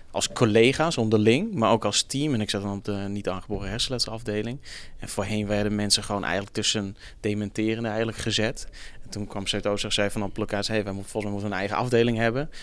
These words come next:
zijn we uiteindelijk naar Iconium, naar Beter Zwaar gegaan. Twee afdelingen. Dus uiteindelijk echt die mensen, cliënt centraal, het team eromheen zetten. En welke medewerkers zet je daaromheen? <clears throat> En wat voor kwaliteit hebben die? Maar uiteindelijk ook dat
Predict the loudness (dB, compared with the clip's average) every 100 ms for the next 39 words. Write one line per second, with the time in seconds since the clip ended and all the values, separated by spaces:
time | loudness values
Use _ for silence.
0 | -10 -8 -6 -2 -2 -2 -2 0 2 4
1 | 4 2 2 2 6 6 4 2 0 2
2 | 4 4 4 4 4 4 4 2 2 0
3 | -2 -2 0 0 0 0 0 0 0 -4
4 | -12 -12 -2 4 6 6 4 2 4 8
5 | 8 8 2 -8 -6 -4 0 2 6 6
6 | 6 4 4 2 4 4 4 2 2 2
7 | 2 4 2 2 0 0 0 4 4 2
8 | -2 -14 -12 -8 4 4 8 8 10 8
9 | 4 4 6 8 8 10 10 8 4 6
10 | 6 6 8 6 6 4 8 6 6